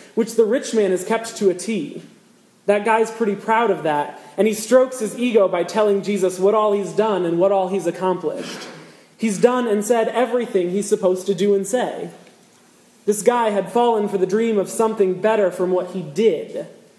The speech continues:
the same dream we like to fall for.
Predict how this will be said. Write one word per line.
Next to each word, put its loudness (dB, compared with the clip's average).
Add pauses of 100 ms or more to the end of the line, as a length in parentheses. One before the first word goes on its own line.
(420)
the -4
same 0
dream -2
we -2
like -4
to -6
fall -6
for. -8